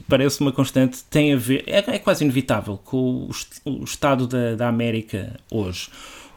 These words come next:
E, e tem um, um aspecto curioso: a personagem principal é uma bibliotecária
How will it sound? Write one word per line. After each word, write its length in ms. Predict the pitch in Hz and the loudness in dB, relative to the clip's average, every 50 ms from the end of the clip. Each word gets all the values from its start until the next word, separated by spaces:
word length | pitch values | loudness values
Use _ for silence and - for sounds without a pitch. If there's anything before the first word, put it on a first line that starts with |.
| - _ _ _ | -20 _ _ _
E, 400 | - 156 160 160 151 143 135 120 - | 4 6 8 8 10 8 6 6 4
e 60 | 151 | 2
tem 120 | - 165 165 | 2 4 4
um, 400 | 165 165 165 165 165 165 165 165 | 4 2 0 0 0 -2 0 0
um 60 | 160 | 0
aspecto 320 | 156 - - 160 156 - | 0 2 2 2 2 2
curioso: 460 | - - 160 170 160 139 127 113 120 123 | 2 2 4 6 6 6 6 4 2 0
a 140 | 113 135 135 | 2 0 0
personagem 440 | - - - - 147 139 127 139 135 | -2 -4 -2 0 0 2 2 2 0
principal 840 | - - 139 127 - - 127 - - 127 117 113 113 117 123 - - - | 0 0 0 0 0 -4 -6 -4 0 0 2 2 2 0 -2 -4 -4 0
é 80 | 135 131 | 2 2
uma 140 | 131 131 | 4 4
bibliotecária 920 | 120 127 135 123 131 131 123 - - - - 123 113 123 107 110 135 - | 4 2 2 2 0 -2 -4 -8 -8 -4 -2 -2 -2 -2 -2 -4 -4 -6